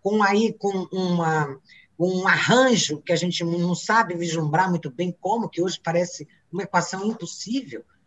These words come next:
mas, eventualmente, se se conseguir, com um arranjo jurídico, institucional, que não signifique mudar a regra,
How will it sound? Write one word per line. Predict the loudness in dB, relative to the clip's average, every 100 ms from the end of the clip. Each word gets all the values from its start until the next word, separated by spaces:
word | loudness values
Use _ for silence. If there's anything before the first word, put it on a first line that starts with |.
| _ _
mas, | -6 -4
eventualmente, | -4 -4 -4 -4 -4 -4 -6
se | -8 -10
se | -12
conseguir, | -8 -8 -8 -10 -6 -6 -6
com |
um | -4
arranjo | -2 -2 -2 -2 -4 -2 -4 -4 _
jurídico, | -2 0 2 2 0 -4 -2
institucional, | -4 -4 -8 -6 -4 0 2 2 0 -6 _ -4
que | 2
não | 2
signifique | 2 -2 -2 -2 -2 -6 -4
mudar | -4 -2 2 4 4
a |
regra, | 2 2 2 0 -4 -10